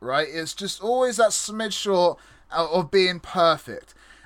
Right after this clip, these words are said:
And then when we got the battle pass, okay, that gave you an X P boost that literally made it perfect. So you, rather than three turns for your, your one stars, you were doing it in two. Your production and your effectiveness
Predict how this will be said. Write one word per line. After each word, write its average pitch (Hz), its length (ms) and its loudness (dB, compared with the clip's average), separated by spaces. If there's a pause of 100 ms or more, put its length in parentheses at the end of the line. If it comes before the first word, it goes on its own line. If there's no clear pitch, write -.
And 185 100 -2
then 202 180 -2
when 254 180 2
we 262 100 -4
got 214 220 2
the 202 80 0
battle 226 480 4
pass, 135 720 -4
okay, 127 460 -8 (300)
that 226 240 0
gave 233 280 -2
you 214 300 -4
an 185 180 -6
X - 240 -4
P 220 240 -8
boost 175 540 -2 (340)
that 214 280 2
literally 226 800 -6
made 214 400 -2
it 202 140 -8
perfect. 170 720 -4
So - 160 -8
you, 175 180 -6 (220)
rather 226 300 4
than 214 160 0
three 226 400 -8
turns 190 440 -2
for 185 100 -14
your, 170 440 0
your 156 140 -6
one 196 320 -2
stars, 160 480 0 (260)
you 190 140 -4
were 190 120 2
doing 196 340 4
it 160 80 -8
in 165 160 -8
two. 156 480 -4
Your 160 160 -4
production 180 640 0
and 160 260 -4
your 170 340 0
effectiveness 170 920 -4